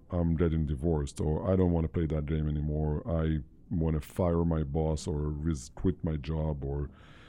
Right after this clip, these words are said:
or close, shut down the business," or whatever. And that doesn't mean that you have to stick to something forever, right? Whether it's marriage or partnership or, but, but you, we gotta look at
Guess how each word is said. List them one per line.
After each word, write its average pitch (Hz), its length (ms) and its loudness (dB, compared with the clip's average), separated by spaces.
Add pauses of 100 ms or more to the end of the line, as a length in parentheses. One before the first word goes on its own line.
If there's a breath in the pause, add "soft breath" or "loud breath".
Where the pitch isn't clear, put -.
(200 loud breath)
or 80 180 4
close, - 580 6
shut 87 260 2
down 87 240 4
the 80 80 2
business," 80 600 2
or 78 320 2
whatever. 85 600 4 (360 soft breath)
And 98 140 6
that 117 260 8
doesn't 92 280 8
mean 98 160 6
that 78 160 0
you 82 80 2
have 87 180 4
to - 80 -6
stick - 380 -2
to 78 100 -2
something 76 420 0
forever, 78 640 2 (140)
right? 82 240 0 (240)
Whether 80 340 0
it's 78 160 -4
marriage 85 320 2
or 76 100 -2
partnership 78 680 -2
or, 76 300 -2 (600 loud breath)
but, - 180 0 (840)
but - 240 2
you, 85 100 4
we 90 140 4
gotta 90 220 4
look 85 220 4
at 76 100 2